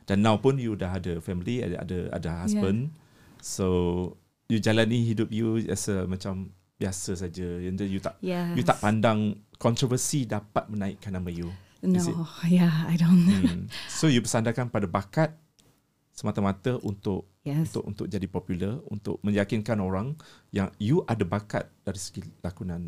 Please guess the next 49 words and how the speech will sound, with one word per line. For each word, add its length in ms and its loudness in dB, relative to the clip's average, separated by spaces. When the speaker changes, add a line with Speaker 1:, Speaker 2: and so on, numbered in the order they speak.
Speaker 1:
semua. 240 -16
Speaker 2:
Yes, 400 6
I, 160 0
Speaker 1:
Mm, 160 -6
Speaker 2:
yeah, 160 -2
Speaker 1:
mm, 80 -6
mm. 240 -10
Speaker 2:
I, 60 -2
I 80 -4
try, 240 0
I 80 2
try 220 0
to. 240 -2
Uh, 80 -14
Speaker 1:
Mm, 160 -4
mm, 160 -4
mm. 240 -6
Speaker 2:
uh, 280 -2
maybe 320 6
it's 240 2
not 240 6
good 240 4
Speaker 1:
Mm. 80 -6
Speaker 2:
kalau 160 -4
you 320 -8
say 160 0
you, 240 2
you 160 2
get 240 2
macam 240 6
satisfaction 640 8
daripada 320 2
Speaker 1:
Mm. 0 -
Speaker 2:
validation, 560 2
but 160 4
memang 320 10
I 80 6
dapat 320 -2
satisfaction 560 6
daripada 240 6
validation 560 8
from 160 2
my 240 4
industry. 720 6
I 80 2
have 240 -2
Speaker 1:
Yeah. 0 -
Speaker 2:
to 80 -4
say 200 -6